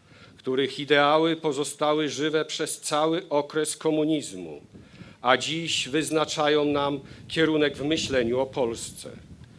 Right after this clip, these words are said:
Swoją postawą i poświęceniem dali świadectwo patriotyzmu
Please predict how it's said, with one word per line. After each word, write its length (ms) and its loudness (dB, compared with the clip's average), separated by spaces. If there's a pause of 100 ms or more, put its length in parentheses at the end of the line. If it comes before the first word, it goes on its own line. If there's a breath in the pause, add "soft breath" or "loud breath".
(240 loud breath)
Swoją 460 2
postawą 720 4
i 80 0
poświęceniem 880 0
dali 300 0
świadectwo 640 -4
patriotyzmu 1080 -4